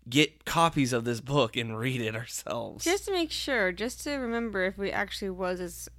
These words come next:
Speaker 2: accurate as we thought it was. And it really was.
Speaker 1: It re-, I remember th-, r-, watching it as a kid and thinking, "This is pretty close to the book." There's some differences. There were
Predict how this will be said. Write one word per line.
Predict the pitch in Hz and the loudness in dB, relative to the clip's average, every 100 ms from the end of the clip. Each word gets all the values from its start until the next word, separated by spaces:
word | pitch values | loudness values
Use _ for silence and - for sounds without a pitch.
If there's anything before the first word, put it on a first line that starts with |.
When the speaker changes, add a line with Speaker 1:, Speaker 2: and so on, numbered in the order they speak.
| - - - - - - | -16 -16 -20 -20 -4 2
Speaker 2:
accurate | 196 - 190 185 | 2 0 -4 -4
as | 190 | -2
we | 180 | -6
thought | 175 170 | -2 -2
it | - | -2
was. | 101 76 - - - | -4 -4 -8 -14 -14
And | - | -8
it | 185 | -6
really | 247 320 277 | -2 -2 -2
was. | 214 - - - - - - - - - | -2 -4 -4 -6 -10 -12 -16 -18 -20 -6
Speaker 1:
It | 165 208 | -4 -2
re-, | 160 175 - | -2 -2 4
I | 160 | 4
remember | 170 180 208 202 147 | 4 4 2 2 0
th-, | - - | -2 -8
r-, | 117 - _ _ | -8 -8 _ _
watching | 113 110 117 131 123 127 | -14 -6 2 4 4 -2
it | 120 | -2
as | 113 107 | -2 -4
a | |
kid | - 117 117 | -4 -2 0
and | 110 104 | -4 -4
thinking, | 113 110 110 110 - - - - | -4 -4 -4 -8 -14 -20 -20 -14
"This | - 151 | -4 -2
is | 196 | -2
pretty | 143 127 | -2 -2
close | 113 113 | 0 -2
to | - | -2
the | 107 | -4
book." | 107 104 | -4 -2
There's | 113 110 | -4 0
some | - 156 156 | 4 4 4
differences. | 113 104 110 107 - 104 104 | -2 -4 -8 -8 -6 -6 -4
There | 123 143 | 2 4
were | 156 139 | 6 4